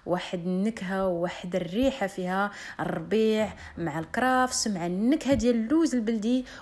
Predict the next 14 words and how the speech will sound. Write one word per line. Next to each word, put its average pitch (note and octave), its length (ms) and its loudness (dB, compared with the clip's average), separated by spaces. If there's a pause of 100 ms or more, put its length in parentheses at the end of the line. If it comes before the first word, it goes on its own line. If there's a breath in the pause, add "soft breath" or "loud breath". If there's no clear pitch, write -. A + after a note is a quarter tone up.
والقطعات B3 800 0
ديال A#3 200 2
اللحم A#3 280 0
الغنمي، A3+ 540 2 (360 loud breath)
كيعطيو A#3+ 540 2
حريره A#3 680 0
من E3 140 -4
طراز F3+ 560 -4
رفيع E3+ 540 -4 (200)
مخزانيه F#3+ 880 0
بامتياز C4+ 880 4
مية F#3 300 2
في C4+ 100 -4
المية، G#3+ 440 2